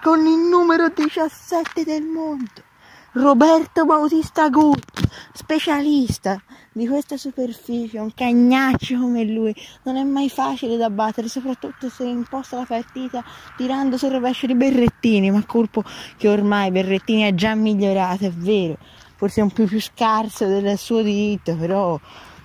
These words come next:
grandi, grandi, grandi progressi sul rovescio e Berrettini vince il suo primo titolo in carriera a poco più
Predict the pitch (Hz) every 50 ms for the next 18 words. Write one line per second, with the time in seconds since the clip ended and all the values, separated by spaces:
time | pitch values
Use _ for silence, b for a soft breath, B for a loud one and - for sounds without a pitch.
0 | B B B B - 151 156 185 208 220 226 220 214 202 180 170 170 165 196 214
1 | 220 220 214 202 196 180 175 185 202 214 220 226 226 220 214 208 208 226 208 202
2 | 175 196 202 202 196 190 202 - - - 170 - 220 220 214 202 202 190 185 190
3 | 190 185 175 170 - - - 175 147 147 180 185 - 196 196 208 208 - 190 185
4 | 175 190 208 196 202 190 - - - 214 202 190 185 185 185 202 202 190 185 -
5 | 190 160 - - 190 175 - 202 202 214 208 196 170 160 170 - - 233 233 208
6 | - 214 208 208 208 190 - 190 180 180 165 175 180 175 170 156 143 147 B B
7 | B B B B 220 202 - - - - - 277 277 269 269 - 269 240 226 -
8 | - 226 220 196 135